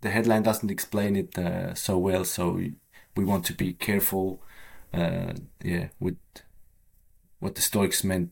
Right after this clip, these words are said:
uh, yeah, when they talked about the emotions or taming, taming them, right? So you, you don't react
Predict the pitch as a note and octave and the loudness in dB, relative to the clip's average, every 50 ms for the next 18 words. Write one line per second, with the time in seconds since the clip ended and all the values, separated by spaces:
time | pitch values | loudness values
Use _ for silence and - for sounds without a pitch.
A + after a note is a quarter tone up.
0 | - - - F2 F2 E2+ E2+ E2+ E2+ E2+ E2 E2+ F2 F2+ F2 F2 - - _ _ | -6 -10 -8 -6 -4 -4 -4 -6 -6 -8 -6 -4 -4 -2 -2 -4 -8 -12 _ _
1 | _ - F#2 F2+ E2+ F2 F2 - - F2+ F2 - - - F2 E2+ E2+ - - E2+ | _ -4 0 0 2 0 0 0 -2 -4 -4 -6 -6 -4 -4 -4 -4 -2 -2 -2
2 | E2+ E2 E2+ F#2 F#2+ - - F#2+ F2 - E2+ F2 E2+ - - - - - - - | 0 0 0 -2 -2 -2 -2 -2 -2 -2 -4 -4 -6 -6 -8 -10 -10 -12 -18 -20
3 | - - - - - A2 G#2 G#2+ A2 A2 G#2 G2+ G2+ G2 F#2 F2 - _ _ _ | -20 -20 -12 -4 0 2 4 6 6 4 4 2 0 -2 -4 -8 -14 _ _ _
4 | - - - - A2+ A#2 B2+ C3+ C#3 C3 A2+ F2 F2+ F2 F2 E2+ E2+ F2 F2+ F#2 | -20 -16 -6 0 2 2 4 4 4 2 2 0 -2 -4 -4 -4 -4 -4 -4 -4
5 | G2 F#2+ F#2+ - - F#2 F2+ F2 F2 F2+ F#2 F2+ - _ _ _ - - - - | -4 -4 -6 -6 -4 -2 0 0 0 0 -2 -4 -8 _ _ _ -20 -20 -20 -20
6 | - - - - F#2 F2 E2+ - G2+ G#2 G2+ G2+ - G2 G2+ G#2 G#2 G#2 G#2+ - | -20 -20 -14 -10 -10 -6 -4 -2 -2 -2 -2 -4 -4 -2 0 2 4 4 2 2
7 | - - - - - - | -2 -10 -14 -14 -16 -16